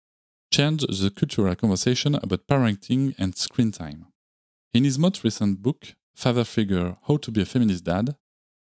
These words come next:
Chappell Rose offered a norm-shattering perspective on fatherhood, family, and gender essentialism.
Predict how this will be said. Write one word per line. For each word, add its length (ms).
Chappell 300
Rose 280
offered 460
a 80
norm-shattering 960
perspective 640
on 180
fatherhood, 560
family, 560
and 200
gender 320
essentialism. 680